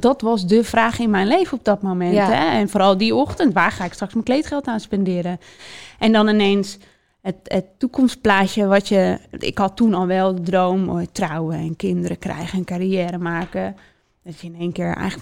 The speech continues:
Speaker 1: van een op ander moment denkt, ja, gaat dat ooit wel lukken? Gaat dat ooit wel gebeuren?
Speaker 2: Ja.
Speaker 1: Dus dat, dat toek-, en het was ook een soort van opluchting, want er was wel altijd wat en ik was altijd moe. En dat had nu eindelijk een verklaring, hè. Dus die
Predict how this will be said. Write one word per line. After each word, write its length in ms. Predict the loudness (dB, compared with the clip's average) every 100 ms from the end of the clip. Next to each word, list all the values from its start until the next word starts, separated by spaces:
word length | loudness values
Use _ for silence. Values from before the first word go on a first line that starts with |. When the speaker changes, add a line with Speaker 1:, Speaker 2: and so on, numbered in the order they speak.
| -4
Speaker 1:
van 100 | -2
een 40 |
op 80 | -2
ander 180 | -2 -2
moment 300 | 0 -2 -2
denkt, 220 | -2 -2
ja, 360 | -2 -2 -4 -6 -14
gaat 280 | -10 -6 -6
dat 180 | -8
ooit 260 | -4 -6 -4
wel 360 | -6 -6 -6 -10 _ _ _ _ _
lukken? 400 | -6 -4 -4 -6 _
Gaat 180 | _ -8
dat 140 | -6
ooit 160 | -4 -4
wel 180 | -4 -6
gebeuren? 580 | -6 -2 0 0 -4 -8 _ _ _ _ -6
Speaker 2:
Ja. 240 | -4 -2
Speaker 1:
Dus 200 | -2 -6
dat, 160 | -6 -8 -2
dat 180 | -4 -2
toek-, 240 | -6 -6 -10 -14
en 160 | -14 -14 -18 _ _ -20 -20 _ _ _
het 100 | -2
was 180 | -2 2
ook 160 | 2 2
een 60 |
soort 200 | -2 -2
van 120 | -2 -4
opluchting, 680 | -2 0 0 -2 -4 -2 0
want 260 | -2 -2 -8 _ _ _ _ _ _ _
er 100 | -6
was 240 | -2 -2 0
wel 280 | 2 2 2
altijd 520 | -2 0 0 -2 2
wat 280 | 4 4 2
en 80 |
ik 80 | -4
was 160 | -4 -8
altijd 420 | -6 -6 -4 -4
moe. 520 | -4 0 4 6 4
En 220 | 0 0
dat 160 | 0 0
had 200 | 0 4
nu 140 | 4
eindelijk 420 | 4 2 4 4 2
een 80 |
verklaring, 720 | -6 -8 -6 -4 -4 -4 -2
hè. 140 | -4 -4
Dus 200 | -6 -6
die 160 | -10